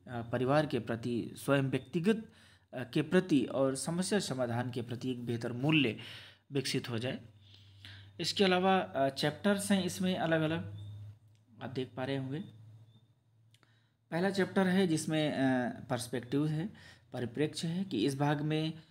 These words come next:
अ, राष्ट्रीय पाठ्यचर्या की रूपरेखा का परिचय, अ, अवलोकन, मार्गदर्शन सिद्धांत, गुणवत्ता के आयाम, शिक्षा का सामाजिक संदर्भ तथा शिक्षा का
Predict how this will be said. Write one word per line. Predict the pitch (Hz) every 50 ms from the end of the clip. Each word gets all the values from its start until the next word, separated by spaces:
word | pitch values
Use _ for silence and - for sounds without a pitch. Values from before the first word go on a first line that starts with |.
| _ _ _ _ _
अ, | 135 131 127
राष्ट्रीय | 127 127 139 139 - - 190 196
पाठ्यचर्या | 190 185 156 147 151 - 156 147 156 156
की | 156 156
रूपरेखा | 147 143 139 - 139 135 139 143 135
का | - 135 123
परिचय, | 117 - 123 123 123 123 - 151 156 160 165 - - _ _ _ _ _ _ _ _ _ _ _ _ -
अ, | 123 131 127 123 123 120 117 - - - - _ _ _ _ _ _ _ _ _
अवलोकन, | 139 135 - - 131 131 131 131 131 131 131 - 156 156 156 165 165 185 - - - _ _ _ - - - -
मार्गदर्शन | 135 131 127 127 123 123 131 123 - 123 127 120
सिद्धांत, | - - 117 117 117 120 120 127 131 139 143 147 151 147 - -
गुणवत्ता | 120 139 131 123 127 127 120 - - 131 127
के | 120 120 127 120 113 110 104 107 - - - - _ - - - - - _ _ - -
आयाम, | 135 123 123 123 120 127 139 151 151
शिक्षा | 147 - - 131 - - - 123
का | 113 117 123 120
सामाजिक | 117 - - 123 123 123 123 123 131 131 123
संदर्भ | - - 127 117 117 120 135 139 147 143 - -
तथा | 123 - 139 127 117 117 117 - - - - - - - - - -
शिक्षा | - 165 - - - - 170 160
का | 160 143 117 104 104 - - - -